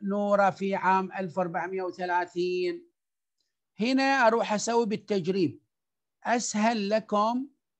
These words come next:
ويكون أسهل في حل الإجابة، بدل ما أسوي لي معادلة طويلة تكون عندكم سووا بالتجريب. هنا خلينا أروح أجرب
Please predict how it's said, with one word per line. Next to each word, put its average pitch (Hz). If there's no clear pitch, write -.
ويكون 226
أسهل 214
في 202
حل 202
الإجابة، 170
بدل 190
ما 208
أسوي 208
لي 202
معادلة 202
طويلة 202
تكون 226
عندكم 190
سووا 190
بالتجريب. 156
هنا 262
خلينا 254
أروح 220
أجرب 214